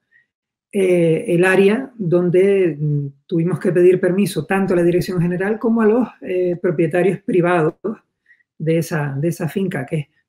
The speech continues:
donde estaban las ruinas del, del ingenio. Fíjense que hay un desplazamiento del topónimo.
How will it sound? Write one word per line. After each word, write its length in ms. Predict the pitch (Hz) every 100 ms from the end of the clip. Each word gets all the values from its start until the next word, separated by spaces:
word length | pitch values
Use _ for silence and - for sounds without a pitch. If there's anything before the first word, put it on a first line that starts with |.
| -
donde 640 | 160 185 180 196 220 180
estaban 600 | 143 - 160 175 175 160
las 260 | 147 147 135
ruinas 280 | 165 175 156
del, 460 | 160 151 143 139 - _ _ _ -
del 220 | 156 160
ingenio. 460 | 156 139 147 139 - _ _ _
Fíjense 520 | - 180 208 208 220
que 220 | 214 208 202
hay 180 | 190
un 140 | 202 196
desplazamiento 720 | 175 - 185 202 220 214 214
del 180 | 196 185
topónimo. 640 | 175 214 214 208 254 -